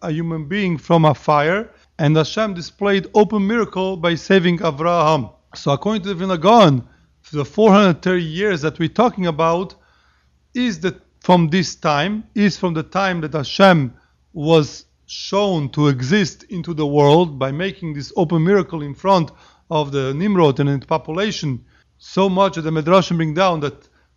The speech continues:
Nimrod had to kick out Avram Avinu. That's why Terach had to leave halfway. He left, last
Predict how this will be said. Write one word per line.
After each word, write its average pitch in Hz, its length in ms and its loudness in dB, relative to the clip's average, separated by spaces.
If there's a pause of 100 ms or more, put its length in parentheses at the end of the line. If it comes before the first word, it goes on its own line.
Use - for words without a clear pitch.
Nimrod 180 460 2 (380)
had 180 320 4
to 156 80 -6
kick - 340 -10
out 185 140 -4
Avram 160 420 0
Avinu. 156 400 4 (380)
That's 165 260 -2
why 165 120 4
Terach 180 460 4
had 151 240 -8
to 156 60 -10
leave 160 440 -2 (400)
halfway. 180 680 0
He 143 200 0
left, 170 440 0
last 165 300 -6